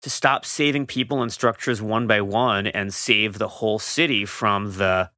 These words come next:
Fey realm incursion of magic matter with regular matter that, you know, turns mailboxes into monsters and libraries into whirlpools.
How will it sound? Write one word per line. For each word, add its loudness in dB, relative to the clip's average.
Fey 2
realm 0
incursion 2
of 0
magic 0
matter 2
with -4
regular 2
matter 0
that, -2
you -8
know, -6
turns -2
mailboxes -2
into -6
monsters 0
and -4
libraries 2
into -2
whirlpools. -2